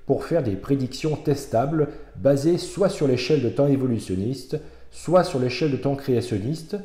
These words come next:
puis comparons les prédictions avec les faits scientifiques observés. En d'autres termes, plutôt que de commencer par les différences d'A D N mitochondrial dans le présent, puis de reculer l'horloge pour voir combien de temps il faudrait pour arriver à Ève,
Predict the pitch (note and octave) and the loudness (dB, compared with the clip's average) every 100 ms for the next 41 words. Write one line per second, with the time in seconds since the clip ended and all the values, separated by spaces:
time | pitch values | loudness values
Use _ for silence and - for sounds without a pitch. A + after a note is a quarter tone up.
0 | - - - - G#3+ A#3 - - - G3+ | -12 -20 -10 -2 0 0 -6 -20 -6 -2
1 | G3 D3 A2 E3+ A2+ - D3+ G2+ - - | 2 2 4 4 2 0 -2 -2 -6 -2
2 | C#3+ D#3+ - B2+ C3 D3+ A2 G#2 D3+ D3 | -2 -2 -6 -2 0 0 0 0 0 -2
3 | - D#3 - B2 F#3+ - D3 - A2+ F2 | -2 -4 -4 -6 -6 -4 -6 -2 -2 -2
4 | E2 - - - - - - - - - | -10 -12 -18 -20 -20 -20 -20 -20 -20 -20
5 | - - - G2+ G2+ A2 - C#3 F3 G3 | -20 -20 -4 0 2 0 2 4 6 4
6 | C3+ G#2 F2+ - - - - C3 C3+ D#3 | 4 0 -2 -8 -20 -18 -4 -2 4 4
7 | C#3+ G#2+ G2+ F#2+ B2+ B2 A#2 D3 C#3 G2+ | 4 0 -2 0 2 2 0 0 0 -2
8 | F#2 F#2 A#2 B2 A#2+ C3 G#2+ G#2 G#2+ A2+ | -2 -4 -4 -2 0 0 0 -2 2 2
9 | A2+ G#2+ G#2+ G#2+ G2 A2 A#2+ G2 F#2 F2 | 2 0 -4 -4 -2 2 2 2 -2 -2
10 | - A2+ D3 F#3+ F#3+ - - - A#2+ A2 | -2 0 0 -2 -6 -16 -20 -6 0 2
11 | G2+ G#2+ A#2+ A#2+ A2+ A2 B2+ B2 G2+ F#2 | 2 2 2 4 6 6 6 4 0 0
12 | G#2+ - G#2+ G2+ G2+ A#2 G#2 F#2 G#2 A2 | 0 0 0 0 0 0 0 -2 -2 -2
13 | G#2+ F2 E2+ F#2 F#2 F#2 G#2+ E3+ D#3 | -2 -6 -4 -2 0 0 2 2 0